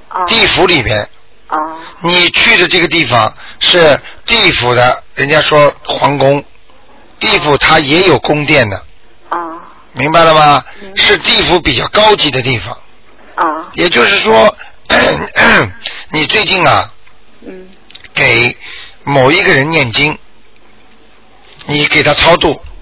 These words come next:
Speaker 1: 对。
Speaker 2: 你最近给某一个人超度，这个人在地府已经超得很好了。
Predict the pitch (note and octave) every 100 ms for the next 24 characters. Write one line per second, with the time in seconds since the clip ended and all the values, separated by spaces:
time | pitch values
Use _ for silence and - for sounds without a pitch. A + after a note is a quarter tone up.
0 | - - - F3+ D#3+ - C#3+ - F3+ F3
1 | E3 D3+ D3+ C3 C3 D3+ C3+ A#2+ A#2+ A#2+
2 | B2 - - - - - A3+ F#3+ F#3 F3+
3 | - F#3 C3+ C3 A#2+ B2+ A#2+ C3+ C3 -
4 | A#2 G2+ G2 -